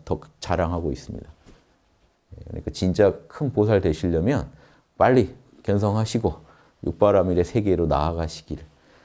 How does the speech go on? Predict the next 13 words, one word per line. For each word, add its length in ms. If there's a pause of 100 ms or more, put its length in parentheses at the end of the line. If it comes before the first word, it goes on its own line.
(260)
예, 80 (240)
좀 200 (120)
우리가 280
또 300
이렇게 220
티벳 320
불교에서도 540
같이 420 (760)
또 160 (440)
소통하면서 880
배울 260
점도 300
있고 380